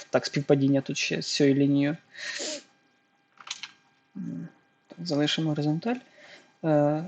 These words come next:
ну, в принципі, готово. Можна там вказати якісь ще, е, але, ну, вони будуть сірими, е, тобто драйвен з, е, самим солідом.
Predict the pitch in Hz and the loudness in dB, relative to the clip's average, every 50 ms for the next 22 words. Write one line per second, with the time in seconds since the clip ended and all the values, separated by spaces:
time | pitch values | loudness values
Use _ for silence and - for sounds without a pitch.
0 | 190 - - 175 175 - - 185 180 180 180 - - - - 160 156 160 156 - | -10 -8 -6 -6 -6 -4 -2 0 0 2 2 -2 -4 -2 -2 0 0 0 0 -2
1 | - 143 - - - - 165 170 180 175 165 160 156 147 143 143 139 135 - 143 | -4 -4 -4 -4 -4 -2 0 2 2 4 6 6 8 8 8 6 4 4 2 4
2 | 139 135 131 - - - 151 147 151 151 147 147 - 139 135 135 - 147 139 - | 4 4 0 -2 -2 0 2 4 6 6 6 6 6 2 2 4 2 0 2 2
3 | - - 220 220 208 185 - - 165 156 156 160 156 - - 151 143 139 143 143 | 2 4 4 4 4 4 2 0 -2 -2 -2 -4 -4 -2 2 2 4 6 6 6
4 | 147 175 190 165 147 160 _ _ _ _ _ - 156 147 147 151 139 143 143 139 | 6 4 2 0 0 -2 _ _ _ _ _ 2 6 6 8 8 6 6 4 2
5 | 135 - - - 196 185 180 156 143 139 139 - - 160 160 160 - - 147 139 | 2 2 4 6 6 8 8 8 8 8 6 4 2 -4 -8 -8 -2 -2 -2 -2
6 | - - - 143 139 135 135 131 139 147 156 160 160 151 151 143 135 131 131 - | -2 0 2 4 6 6 6 6 8 8 8 10 8 8 6 6 6 4 2 0
7 | - 170 156 - 147 143 151 147 147 147 147 143 135 131 131 135 143 143 - - | -8 -10 -10 -6 -4 -2 -2 0 0 0 -2 -2 -2 -4 -4 -4 -4 -6 -2 2
8 | 143 139 139 135 - - 131 127 131 127 123 - | 4 4 4 4 2 0 0 0 0 -4 -6 -12